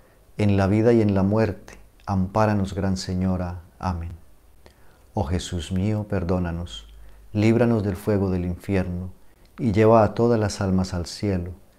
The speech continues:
especialmente a las más necesitadas de tu infinita misericordia. Amén.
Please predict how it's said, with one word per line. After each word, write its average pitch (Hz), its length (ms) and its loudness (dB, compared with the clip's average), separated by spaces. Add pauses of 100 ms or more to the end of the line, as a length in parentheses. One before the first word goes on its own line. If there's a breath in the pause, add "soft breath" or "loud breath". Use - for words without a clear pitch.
(160 soft breath)
especialmente 104 960 -2
a - 20 0
las 92 220 0
más 98 120 2
necesitadas 101 1000 -2
de 98 100 -4
tu 98 140 -4
infinita 92 520 -2
misericordia. 82 1000 -6 (260)
Amén. 85 340 -4